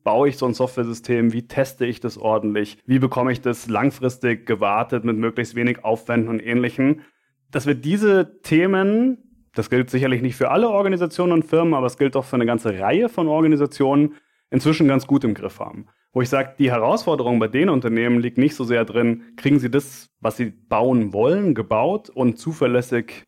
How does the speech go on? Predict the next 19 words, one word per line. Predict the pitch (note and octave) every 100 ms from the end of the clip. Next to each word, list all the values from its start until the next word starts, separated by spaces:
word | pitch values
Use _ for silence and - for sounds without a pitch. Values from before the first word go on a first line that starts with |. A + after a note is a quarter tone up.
| -
an | A#2
den | A#2 G#2+
Mann | G#2+ F#3+ A#3+ G3+
oder | A#2 G#2+
an | G#2+
die |
Frau, | G2 A2 A2 A#3 D4 _ _ _
sondern | C#3+ C#3 C3+
eher | C#3+ E3 F3 F3+ F#3+ - _ -
kranken | - C3+ D#3+ - C#3+
die | C3+ D3
an | C#3+
der | C#3
Frage, | - B2+ C3 C3+
bauen | B2 F3+ A#3+
wir | F#2+
eigentlich | G2 G2 -
das | -
Richtige? | G2 - -